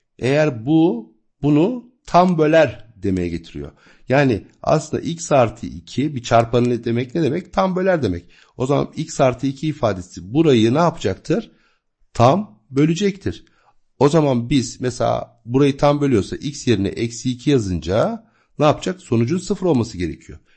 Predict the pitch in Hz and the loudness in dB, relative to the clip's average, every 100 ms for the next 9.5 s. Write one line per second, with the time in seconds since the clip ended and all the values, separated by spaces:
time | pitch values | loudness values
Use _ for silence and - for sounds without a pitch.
0 | - 185 143 - - - - 92 - 107 | -2 0 0 -4 -18 -10 -8 -4 0 2
1 | 110 - 117 117 113 101 101 - _ _ | 0 -2 0 2 2 0 -4 -8 _ _
2 | _ _ - - 110 117 101 - 76 80 | _ _ -8 0 2 4 2 -2 -12 -14
3 | _ - 90 117 92 85 82 80 - 76 | _ -10 -8 -6 -6 -4 -6 -8 -10 -8
4 | 92 156 170 _ - - 135 147 - 127 | -6 -6 -10 _ -10 0 2 2 0 2
5 | 117 92 82 _ _ - 139 - 127 120 | 4 0 -4 _ _ -8 -8 0 0 0
6 | 107 104 - 113 110 87 - _ _ _ | -4 -12 -6 0 0 0 -6 _ _ _
7 | _ _ _ _ _ _ _ _ _ _ | _ _ _ _ _ _ _ _ _ _
8 | _ _ _ _ _ 104 - 120 117 85 | _ _ _ _ _ -12 2 2 2 -2
9 | 92 - 117 80 - | -6 -2 0 -2 -6